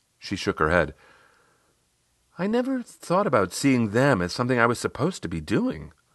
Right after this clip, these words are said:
I thought I was lucky I could focus on myself, let alone take them in."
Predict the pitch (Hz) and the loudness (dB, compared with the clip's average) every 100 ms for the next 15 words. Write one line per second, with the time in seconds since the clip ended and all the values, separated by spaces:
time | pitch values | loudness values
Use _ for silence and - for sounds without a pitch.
0 | - 117 156 226 190 110 104 107 113 117 | -12 -2 0 2 2 2 4 2 4 4
1 | 113 131 - 131 127 127 123 123 - 113 | 4 4 2 2 2 4 4 2 4 6
2 | 208 87 80 90 101 87 98 80 87 131 | 6 4 2 2 2 0 -2 -2 0 0
3 | 80 58 | -4 -14